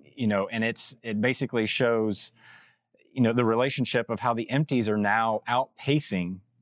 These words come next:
the inbound loaded volumes. And that to me is, is astonishing. Uh, you know, with all this inbound, uh, you know, there's just not enough. I think it's a good illustration of how there's just not enough freight going back out west right now.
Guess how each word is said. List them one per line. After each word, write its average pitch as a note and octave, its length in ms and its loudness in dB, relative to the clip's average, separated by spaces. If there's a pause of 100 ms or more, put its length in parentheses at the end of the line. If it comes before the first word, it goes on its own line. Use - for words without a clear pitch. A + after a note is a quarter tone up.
(100)
the G#2 240 2
inbound A#2 520 2
loaded A#2 460 2
volumes. F2 840 -4 (120)
And G#2+ 680 2 (120)
that A#2 320 0
to E3+ 100 0
me C3 200 2
is, A2+ 320 -2 (100)
is G#2 300 -4
astonishing. G#2+ 760 -2 (520)
Uh, G#2 440 2
you A#2 120 0
know, G#2+ 220 2
with A2 260 -2
all B2 160 2
this C#3+ 180 -4
inbound, A#2+ 720 2 (140)
uh, F#2 260 -8 (200)
you G#2+ 120 -4
know, G2 260 0 (400)
there's A2+ 200 0
just D3 180 0
not B2 280 4
enough. C3 260 0
I A2+ 100 -2
think D3+ 160 -2
it's C#3 120 -2
a A#2+ 60 0
good C3 140 0
illustration A#2+ 540 -2
of G2 80 -4
how A2+ 100 0
there's A2+ 160 -2
just - 180 -4
not A2 260 2
enough A#2 260 0
freight B2 460 -4
going A#2+ 300 0
back A2+ 220 0
out G2 180 0
west C#3 280 -2
right F#2 200 -4
now. F#2 320 -2